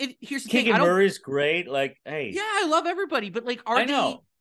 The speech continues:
Speaker 1: are they a conference finals team? I think that's their
Speaker 2: Um,
Speaker 1: ceiling,
Speaker 2: yeah,
Speaker 1: but
Speaker 2: well, yeah,
Speaker 1: I'm not
Speaker 2: I,
Speaker 1: convinced.
Speaker 2: that, I, I'm,
Speaker 1: Despite,
Speaker 2: I, hey, listen,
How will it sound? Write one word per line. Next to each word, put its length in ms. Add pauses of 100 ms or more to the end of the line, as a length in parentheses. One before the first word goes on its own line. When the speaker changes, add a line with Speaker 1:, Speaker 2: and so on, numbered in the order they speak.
(360)
Speaker 1:
are 200
they 300
a 100
conference 500
finals 420
team? 300 (260)
I 80
think 200
that's 180
their 160
Speaker 2:
Um, 100
Speaker 1:
ceiling, 480 (460)
Speaker 2:
yeah, 120
Speaker 1:
but 280
Speaker 2:
well, 360 (140)
yeah, 180
Speaker 1:
I'm 60
not 160
Speaker 2:
I, 40
Speaker 1:
convinced. 300
Speaker 2:
that, 140 (720)
I, 160
I'm, 240
Speaker 1:
Despite, 340
Speaker 2:
I, 40
hey, 140
listen, 280